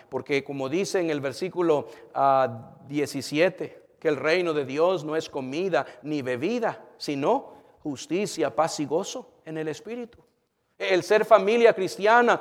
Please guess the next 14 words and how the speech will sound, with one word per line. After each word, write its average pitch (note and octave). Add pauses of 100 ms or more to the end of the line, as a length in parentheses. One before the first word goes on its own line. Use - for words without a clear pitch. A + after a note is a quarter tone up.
(120)
lo G3
que G3
nos D#3+
une C4
como F#3+
creyentes, F#3 (140)
no A3
es A#3+
la G#3
comida, G3
no G#3+
son B3+
cosas B3
materiales. G3